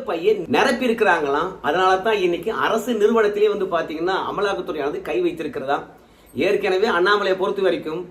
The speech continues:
தமிழ்நாட்டை ஊழல் நாடாக மாற்றி விட்டீங்க, அரசு நிறுவனத்தை கமிஷன் நிறுவனமாக மாற்றி வச்சிருக்கீங்க. இந்த ஆட்சியில அமலாக்கத்துறை வந்து வராம வேற என்ன வரும் அப்படின்னு அவரும் கலாய்த்திருந்தார். இப்ப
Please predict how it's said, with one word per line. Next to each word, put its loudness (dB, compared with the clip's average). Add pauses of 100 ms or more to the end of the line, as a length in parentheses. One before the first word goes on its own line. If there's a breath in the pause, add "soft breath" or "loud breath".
தமிழ்நாட்டை 2 (360)
ஊழல் 6
நாடாக 0
மாற்றி -2
விட்டீங்க, -4 (680 soft breath)
அரசு 2 (140)
நிறுவனத்தை 4 (280)
கமிஷன் 0
நிறுவனமாக 2 (100)
மாற்றி -2
வச்சிருக்கீங்க. -6 (500 soft breath)
இந்த 2 (120)
ஆட்சியில 2 (300)
அமலாக்கத்துறை 0
வந்து 0 (300)
வராம -2 (400)
வேற 2 (220)
என்ன 0
வரும் 0
அப்படின்னு -6
அவரும் -4
கலாய்த்திருந்தார். -4
இப்ப -8